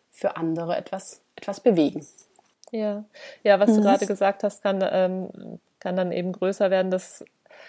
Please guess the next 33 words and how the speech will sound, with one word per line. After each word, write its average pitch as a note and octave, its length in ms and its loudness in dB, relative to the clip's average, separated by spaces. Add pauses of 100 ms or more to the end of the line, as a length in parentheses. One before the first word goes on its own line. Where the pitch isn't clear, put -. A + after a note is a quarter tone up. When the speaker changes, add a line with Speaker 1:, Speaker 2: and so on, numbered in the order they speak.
(360)
Speaker 2:
ähm, F#3 460 -4 (540)
das F#3+ 140 -4
ist G#3 120 -4
so G#3+ 120 6
oft, - 400 4
also F#3 180 4
das F3 200 -4
gibt G#3+ 160 0
so A3 80 4
dieses F#3 360 0
Bild, G#3+ 340 6
ne, G3 140 0
wenn F#3 140 4
ich - 220 -8
so F#3+ 80 -2
einen F#3 120 0
Berg F3 340 6
besteige, F3+ 600 0
dann F3+ 400 -4 (380)
fange G3+ 220 0
ich G3 120 -8
halt F#3 500 2
mit F#3 140 -6
den F#3 120 0
ersten F#3+ 360 -4
Schritten A3 360 -4
an A3+ 260 -2
und F#3 180 -4
ich F#3+ 120 -8
sehe G3 220 2
aber G3 120 2
nicht G3+ 180 -4
unbedingt, G#3 680 -2